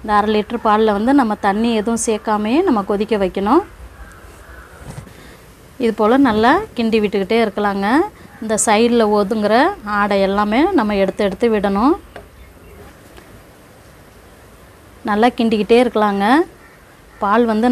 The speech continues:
நல்லா கெட்டி படட்டும். நல்லா ஓரளவு வந்து நல்லா பால் வந்து நல்லா சுண்ட காஞ்சி வருது பாருங்க. அதுக்கு முன்னாடி இதுவரை நம்மளுடைய சேனலை சப்ஸ்கிரைப் பண்ணாம இருக்கிறவங்க மறக்காம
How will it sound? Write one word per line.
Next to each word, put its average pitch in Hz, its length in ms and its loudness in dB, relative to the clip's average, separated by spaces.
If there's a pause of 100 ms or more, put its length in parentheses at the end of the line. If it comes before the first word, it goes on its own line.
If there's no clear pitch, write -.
நல்லா 214 240 2 (140)
கெட்டி 202 300 -4 (100)
படட்டும். 208 400 0 (1400)
நல்லா 233 300 0
ஓரளவு 208 360 2
வந்து 220 240 0
நல்லா 220 220 2 (260)
பால் 214 300 0
வந்து 226 240 -2
நல்லா 202 160 0 (100)
சுண்ட 220 420 0
காஞ்சி 214 360 0
வருது 196 200 0 (100)
பாருங்க. 185 240 0 (2000)
அதுக்கு 202 260 -2
முன்னாடி 214 320 2 (220)
இதுவரை 202 380 2
நம்மளுடைய 202 380 0 (100)
சேனலை 214 420 -2
சப்ஸ்கிரைப் 208 440 -4
பண்ணாம 202 320 -2
இருக்கிறவங்க 196 440 0 (320)
மறக்காம 202 460 -4